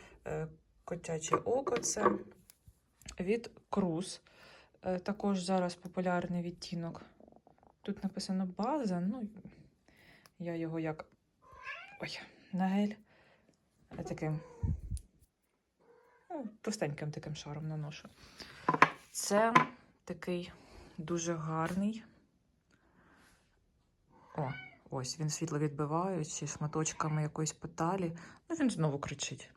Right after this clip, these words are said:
<laughs> Дуже гарний колір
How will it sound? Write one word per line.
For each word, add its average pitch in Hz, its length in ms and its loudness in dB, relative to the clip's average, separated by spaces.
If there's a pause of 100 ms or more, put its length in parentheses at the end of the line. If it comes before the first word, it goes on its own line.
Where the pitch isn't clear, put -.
<laughs> - 1800 -10
Дуже 143 220 -4
гарний 147 380 -2
колір 208 340 -4